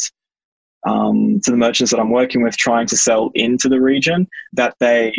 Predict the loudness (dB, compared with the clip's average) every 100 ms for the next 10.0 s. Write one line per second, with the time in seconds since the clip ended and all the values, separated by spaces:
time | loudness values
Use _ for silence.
0 | -6 -4 -2 -2 -2 -4 -2 -2 -2 -4
1 | -4 -2 -2 -2 -2 -4 -2 0 0 -2
2 | -4 -6 -4 -2 0 0 0 0 0 -2
3 | -6 -12 -6 -2 0 0 0 0 -2 -2
4 | -2 -2 -2 0 2 2 0 -2 -2 -2
5 | -2 0 0 0 0 0 -2 -2 -4 -2
6 | -2 -2 -4 -8 -10 -12 -4 0 2 0
7 | 0 -2 0 -2 -2 -4 -2 -2 -4 -6
8 | -8 -12 _ -4 -4 -2 -4 0 0 2
9 | 0 0 -2 0 0 0 0 -2 -4 -4